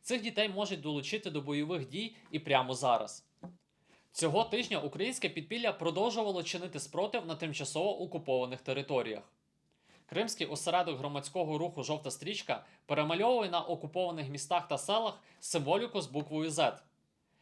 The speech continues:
Замість нього з'являються синьо-жовті пісочні годинники. Це нагадування росіянам те, що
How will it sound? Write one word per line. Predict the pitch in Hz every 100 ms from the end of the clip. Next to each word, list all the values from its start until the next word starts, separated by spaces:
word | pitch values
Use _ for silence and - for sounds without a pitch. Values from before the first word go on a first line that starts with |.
| _ -
Замість | 127 214 214 160
нього | 226 233
з'являються | 143 143 147 220 226 - 143
синьо-жовті | - 214 214 156 233 202 226
пісочні | 208 165 143 131 151
годинники. | 156 190 175 117 - 104 _ _ _ -
Це | 233
нагадування | 240 214 226 208 196 180 165
росіянам | 160 180 185 160 139
те, | 202 233
що | - 185 151